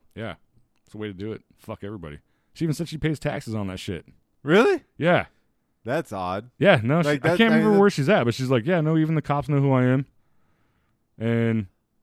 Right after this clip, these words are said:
Speaker 1: they
Speaker 2: Huh.
Speaker 1: don't, they don't fucking bother me." I think it was Canada.
Speaker 2: Oh, okay.
Speaker 1: They
Speaker 2: Well,
Speaker 1: have fucking sex shit going on up in Canada that's legal.
Speaker 2: I don't know.
Speaker 1: I don't know. But yeah, no, she was just like, "Yeah, the cops don't fuck with me as long as nothing goes on." Blah,
Speaker 2: Well,
Speaker 1: blah, blah.
Speaker 2: it's
Speaker 1: I'm like,
Speaker 2: Canada. They're like, "Whatever."
Speaker 1: I'm like, "You paying the cops off or you blowing them?"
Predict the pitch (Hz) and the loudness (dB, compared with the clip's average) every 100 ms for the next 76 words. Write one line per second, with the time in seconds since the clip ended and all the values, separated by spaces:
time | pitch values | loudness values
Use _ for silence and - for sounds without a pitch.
0 | _ 98 120 98 110 120 143 143 131 127 | _ -4 -2 -2 -4 -2 -4 -4 0 2
1 | 127 135 123 208 165 - 107 117 123 - | 2 0 -2 -2 -2 -4 -4 -2 -4 -8
2 | _ _ 147 147 131 131 151 135 113 101 | _ _ 0 2 2 0 -4 -4 -4 -2
3 | 127 131 123 - 147 151 147 139 - 151 | 0 0 0 -4 -2 -2 -4 -4 -6 -10
4 | - - 165 - 156 151 151 127 156 156 | -12 -10 -8 -4 -2 -2 -4 -6 -4 -4
5 | 160 131 110 143 180 - _ 196 220 220 | -4 -6 -2 0 -2 -8 _ -16 -12 -10
6 | 110 80 _ _ _ _ _ _ - 120 | -10 -12 _ _ _ _ _ _ -6 -2
7 | 120 101 95 117 110 107 110 123 120 123 | 0 0 0 0 0 -2 -4 -4 -4 -6
8 | 113 147 139 135 131 147 - 135 139 143 | -6 -8 -6 -6 -6 -6 -4 -6 -4 -4
9 | 139 120 127 123 127 123 120 123 117 110 | -4 -4 -4 -4 -6 -6 -6 -4 -4 -2
10 | 120 110 _ 110 131 156 127 110 185 135 | -4 -8 _ -6 -2 -2 -4 -4 -4 -2
11 | 107 110 127 120 110 147 120 85 85 104 | -2 -2 -4 -4 -6 -10 -12 -10 -6 -6
12 | 98 98 117 107 - 110 107 104 127 120 | -6 -6 -4 -6 -6 -6 -4 -4 -6 -8
13 | 85 78 82 85 67 | -12 -12 -12 -12 -14